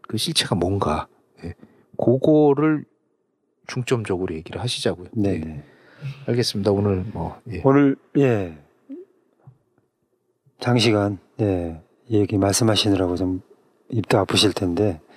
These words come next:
Speaker 2: 예, 앞으로 그 경험들이 정말 기대가 됩니다.
Speaker 1: 예.
Speaker 2: 예.
Speaker 1: 앞으로 저도 좀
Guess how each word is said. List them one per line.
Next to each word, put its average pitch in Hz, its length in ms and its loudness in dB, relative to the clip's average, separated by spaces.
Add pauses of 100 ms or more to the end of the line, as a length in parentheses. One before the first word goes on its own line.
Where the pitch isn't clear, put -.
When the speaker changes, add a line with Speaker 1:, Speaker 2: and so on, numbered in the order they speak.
(260)
Speaker 2:
예, 87 360 -2
앞으로 101 640 2
그 92 480 -2 (640)
경험들이 104 640 2
정말 95 260 -2
기대가 104 760 2
됩니다. 90 400 -2 (120)
Speaker 1:
예. 90 400 -2
Speaker 2:
예. 87 360 -2 (380)
Speaker 1:
앞으로 104 260 -6
저도 98 300 -2
좀 90 440 -4